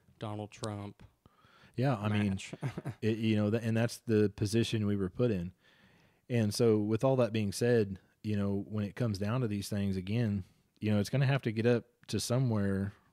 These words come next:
Speaker 2: where somebody has the guts to put these things forward to say, "Hey, you know what? You're gonna let the American people control your pay."
Speaker 1: Well,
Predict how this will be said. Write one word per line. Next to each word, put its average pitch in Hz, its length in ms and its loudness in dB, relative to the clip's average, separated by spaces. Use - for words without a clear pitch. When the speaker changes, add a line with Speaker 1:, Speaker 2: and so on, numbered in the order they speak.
Speaker 2:
where 101 180 0
somebody 113 680 0
has 107 400 0
the 98 140 -8
guts 98 800 -2
to 101 100 -2
put 104 220 -4
these 101 220 -4
things 101 280 -6
forward 104 440 -4
to 92 60 -6
say, 98 200 -4
"Hey, 104 160 -4
you 98 60 -4
know 101 160 -6
what? 110 200 -6
You're 120 120 -2
gonna 127 120 -2
let 117 120 -2
the 110 40 -4
American 104 440 -2
people 107 340 -6
control 87 320 -8
your 78 140 -10
pay." - 280 -14
Speaker 1:
Well, 139 280 -8